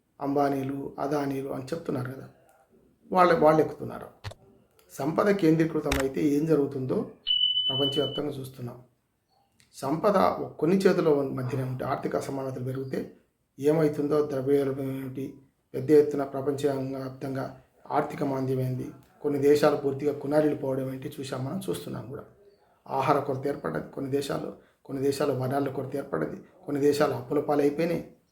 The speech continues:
ఇట్లా చూసుకుంటే మన దేశం ఇప్పటికి కూడా సగర్వంగా నిలుస్తుందంటే మన భారతదేశ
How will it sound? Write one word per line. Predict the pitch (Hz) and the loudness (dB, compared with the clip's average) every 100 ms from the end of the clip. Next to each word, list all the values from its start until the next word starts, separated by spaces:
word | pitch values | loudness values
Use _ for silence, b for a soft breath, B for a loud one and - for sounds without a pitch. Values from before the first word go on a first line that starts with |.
| _ _ | _ _
ఇట్లా | - 202 | 0 0
చూసుకుంటే | - - 185 | 0 0 2
మన | 147 143 | 2 2
దేశం | 160 - 175 | 2 0 -2
ఇప్పటికి | 147 180 165 | 0 -2 0
కూడా | 156 | 0
సగర్వంగా | 156 135 156 165 156 147 | 0 0 2 4 4 4
నిలుస్తుందంటే | 135 139 - 135 131 156 | 0 -4 -6 -6 -6 -4
మన | 151 135 | -4 -6
భారతదేశ | 135 135 - 131 127 | -6 -6 -6 -6 -4